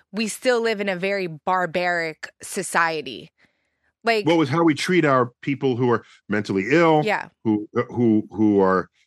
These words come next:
Speaker 2: who, who are, uh, mentally, uh, who are truants, or who are, uh, otherwise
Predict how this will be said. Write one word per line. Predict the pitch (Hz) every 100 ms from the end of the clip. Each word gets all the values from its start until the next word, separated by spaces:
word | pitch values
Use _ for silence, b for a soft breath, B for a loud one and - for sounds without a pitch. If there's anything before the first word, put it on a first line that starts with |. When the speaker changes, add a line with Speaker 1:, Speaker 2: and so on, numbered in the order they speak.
| -
Speaker 2:
who, | 98 95
who | 95 98
are, | 92 87 - -
uh, | 87 82 - -
mentally, | 92 107 117 104 101 82 -
uh, | 92 90
who | 104
are | 95
truants, | - 208 190 185 - - _ _ _ -
or | 110 107
who | - 107 98
are, | 95 92 -
uh, | 101
otherwise | 113 127 120 117 107